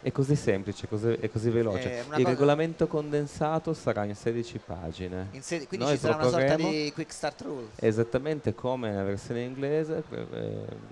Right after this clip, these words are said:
Speaker 1: prepareremo una versione condensata delle regole di sedici pagine che daremo gratuitamente sul
Speaker 2: Una
Speaker 1: sito.
Speaker 2: cosa che leggevo della storia che ha originato il gioco è che è stato pensato anche per un pubblico adulto.
Speaker 1: Sì,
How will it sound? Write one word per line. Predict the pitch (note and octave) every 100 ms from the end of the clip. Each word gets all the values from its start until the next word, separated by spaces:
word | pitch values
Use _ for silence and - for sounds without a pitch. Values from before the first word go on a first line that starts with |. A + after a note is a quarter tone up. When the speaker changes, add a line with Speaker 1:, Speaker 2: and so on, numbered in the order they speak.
| -
Speaker 1:
prepareremo | G#2 - G#2+ A#2+ A#2+ D3+
una | D3 G2+
versione | F#2+ F#2+ A#2+ A2
condensata | - G2+ G2+ G2+ - A#2+ A2 G2+
delle | G2 G2+
regole | A#2 B2+ G#2 F#2+
di |
sedici | F#2 - G2+ G2+
pagine | C3 - G#2 G#2 B2 G2+
che | - F2+
daremo | - F#2+ G2 G2+
gratuitamente | F#2+ F#2+ G2+ F#2+ F#2+ F#2+ -
sul | - G#2+ -
Speaker 2:
Una | C#3
Speaker 1:
sito. | D#3+
Speaker 2:
cosa | D#3
che | D3
leggevo | D3 D3 C#3+ D#3
della | C3+ B2+
storia | A#2+ - D3+ C3+ A#2
che |
ha | A#2+
originato | B2+ B2 B2 B2 C3
il |
gioco | C3+ C#3 C#3 B2 B2
è | A#2 -
che | C3 A#2+ - - - -
è | A#2+
stato | B2+ C#3 C3+
pensato | D3+ - D3 C#3 C3
anche | C3 - B2+
per | - B2+
un | C3+
pubblico | B2+ C#3+ B2+ C3
adulto. | C3 B2+ A#2 - A2+ A#2 - - - - - - - -
Speaker 1:
Sì, | - D3 F2